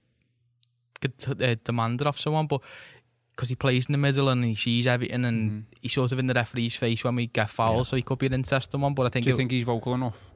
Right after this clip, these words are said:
Speaker 1: I don't know, and I'm not. And as made it clear, I'm not Gylfi Sigurdsson's biggest fan, but I think where he plays, <laughs>
Speaker 2: Who's biggest fan are you, like?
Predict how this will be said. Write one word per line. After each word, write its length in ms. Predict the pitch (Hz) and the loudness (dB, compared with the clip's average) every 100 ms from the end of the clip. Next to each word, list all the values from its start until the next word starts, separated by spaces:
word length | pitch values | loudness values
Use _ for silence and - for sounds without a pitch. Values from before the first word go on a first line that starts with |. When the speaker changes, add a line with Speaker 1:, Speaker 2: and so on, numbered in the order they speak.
| - _ _ - - | -20 _ _ -20 -2
Speaker 1:
I 100 | 143 | 2
don't 180 | 185 | 2
know, 200 | 180 156 180 - | 4 2 0 -2
and 100 | 143 | 0
I'm 80 | 147 | 4
not. 160 | 160 117 | 4 4
And 80 | 139 | 4
as 220 | 139 123 - | 4 0 -8
made 280 | - 131 123 | -2 2 2
it 40 | 120 | 2
clear, 180 | 131 | 2
I'm 80 | 120 | 2
not 140 | 123 - _ | 2 -2 _
Gylfi 180 | 131 113 113 | -2 0 -2
Sigurdsson's 220 | 110 120 | -2 -2
biggest 260 | 135 131 - | -2 0 0
fan, 140 | 147 | 2
but 80 | 147 | 2
I 20 | |
think 220 | 143 139 131 131 | 2 0 -2 -2
where 180 | 127 131 | 4 6
he 140 | 123 | 4
plays, 460 | 123 147 143 151 135 | 2 4 6 6 6
<laughs> 140 | 104 131 | 2 4
Speaker 2:
Who's 260 | 156 180 | 6 6
biggest 300 | - 165 190 | 6 6 4
fan 160 | 151 147 | 4 6
are 240 | 123 131 | 6 6
you, 60 | 175 | 6
like? 240 | 180 - | 4 4